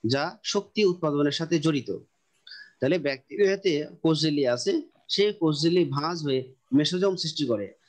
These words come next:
যা শক্তি উৎপাদনের সাথে জড়িত। ধারণা করা হয় ব্যাকটেরিয়ার এই মেসোজোম, হ্যাঁ, সাধারণত শ্বসন, শ্বসন আছে না, আহ, রেসপিরেশন, সেই রেসপিরেশন সাহায্য করে। ব্যাকটেরিয়া কোষঝিল্লির ভাঁজ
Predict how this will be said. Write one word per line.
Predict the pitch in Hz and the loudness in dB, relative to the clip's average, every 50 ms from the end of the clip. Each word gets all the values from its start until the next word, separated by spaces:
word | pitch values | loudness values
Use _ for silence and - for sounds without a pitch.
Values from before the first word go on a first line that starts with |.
| _ _ _ _ - 117 | _ _ _ _ -6 -2
যা | 123 139 165 208 202 | -2 0 0 -2 -4
শক্তি | - - 180 175 175 175 170 | -6 -8 -8 -4 2 2 2
উৎপাদনের | 160 147 151 147 151 151 | 2 4 2 2 2 2
সাথে | 147 - 151 143 151 143 | 2 -2 -4 -4 -4 -2
জড়িত। | 147 156 147 131 123 104 104 | 0 0 0 0 -2 -4 -4
ধারণা | 120 139 151 175 202 208 | -4 -4 -2 -2 -2 -2
করা | 196 214 208 202 | 0 0 0 0
হয় | 185 151 127 127 123 - _ _ _ _ _ - 117 | 0 -2 -6 -6 -8 -12 _ _ _ _ _ -6 -4
ব্যাকটেরিয়ার | 139 151 151 - - 180 185 190 202 202 202 202 - | -4 -4 -4 -6 -4 -4 0 2 2 2 2 0 0
এই | - 160 151 139 139 | 0 0 0 2 2
মেসোজোম, | 151 151 - 196 190 180 156 143 147 147 147 - _ _ _ _ _ _ - | 2 2 2 0 2 2 0 0 0 -4 -8 -12 _ _ _ _ _ _ -4
হ্যাঁ, | 165 190 185 139 120 | -4 -2 -2 -4 -6
সাধারণত | 117 - 151 156 160 165 165 147 160 160 151 143 139 - | -6 -6 -4 -2 -2 -4 -4 -4 -4 -4 -4 -4 -6 -6
শ্বসন, | - - 190 190 170 - 196 147 117 104 | -2 0 0 0 -2 -2 -2 -2 -4 -4
শ্বসন | 110 - 156 156 151 - 175 175 | -6 -2 -2 -2 0 4 2 2
আছে | 180 180 196 202 | 2 2 0 0
না, | 233 262 294 _ _ _ _ _ _ _ _ - | -2 -2 -6 _ _ _ _ _ _ _ _ -4
আহ, | - 147 139 | -2 -2 0
রেসপিরেশন, | 143 156 156 - - 185 196 196 - - 156 147 147 151 _ _ _ _ - | 0 -2 -2 -2 0 0 0 2 0 -2 -4 -6 -6 -8 _ _ _ _ -2
সেই | - 175 170 | 0 2 2
রেসপিরেশন | 165 160 160 - - 165 160 151 165 180 - 330 - - _ _ _ _ _ - - - - - - - - - - - - - _ - - | 2 2 0 0 -2 0 0 0 0 0 -2 -2 -4 -6 _ _ _ _ _ -20 -20 -20 -20 -18 -14 -12 -10 -8 -8 -10 -12 -14 _ -10 -6
সাহায্য | - - 160 160 156 143 147 135 | -4 -2 -2 -4 -6 -6 -6 -6
করে। | 120 110 92 80 - _ _ _ _ _ _ 135 147 139 131 _ _ _ _ _ _ _ - - | -6 -6 -6 -8 -14 _ _ _ _ _ _ -18 -18 -18 -18 _ _ _ _ _ _ _ -4 -2
ব্যাকটেরিয়া | 123 139 135 - 156 165 175 190 190 180 | -2 -2 -2 -2 2 2 4 4 4 2
কোষঝিল্লির | 185 170 160 156 147 156 165 170 175 180 185 185 180 | 2 0 0 0 2 0 0 2 4 4 4 2 0
ভাঁজ | 117 123 131 131 135 143 160 175 175 - - | -2 -4 -2 -2 0 0 -2 -4 -6 -10 -16